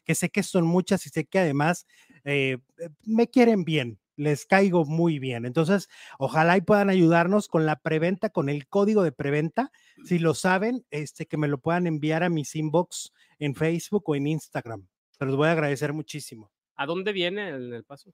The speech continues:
Speaker 1: En el Don Hasking.
Speaker 2: Ah, ok. Ahí vi a
Speaker 1: En la
Speaker 2: Shakira
Speaker 1: universidad.
Speaker 2: hace muchos años.
Speaker 1: En utep.
Speaker 2: En utep,
Speaker 1: En
Speaker 2: sí.
Speaker 1: utep. Oye, y luego, por otro lado, en la cobertura que hubo de medios mexicanos de los conciertos de Luis Miguel en Argentina, Adis Tuñón fue asaltada,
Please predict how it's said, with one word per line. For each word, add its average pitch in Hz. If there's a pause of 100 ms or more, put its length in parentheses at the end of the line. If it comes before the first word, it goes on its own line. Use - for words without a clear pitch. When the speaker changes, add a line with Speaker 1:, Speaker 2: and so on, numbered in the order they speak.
Speaker 1:
En 147
el 160
Don 170
Hasking. 120 (100)
Speaker 2:
Ah, 104
ok. - (180)
Ahí 135
vi 147
a 151
Speaker 1:
En 156
la 156
Speaker 2:
Shakira 156
Speaker 1:
universidad. 156 (160)
Speaker 2:
hace -
muchos 131
años. 110
Speaker 1:
En 143 (160)
utep. - (180)
Speaker 2:
En 101
utep, 101 (120)
Speaker 1:
En 131
Speaker 2:
sí. 160
Speaker 1:
utep. 143 (400)
Oye, 196
y 208
luego, 240
por 240
otro 233
lado, 226
en 196
la 175
cobertura 202
que 214
hubo 185
de 190
medios 180
mexicanos 180
de 147
los 151
conciertos 165
de 175
Luis 135
Miguel 147
en 202
Argentina, 180 (340)
Adis 185
Tuñón 170
fue 202
asaltada, 277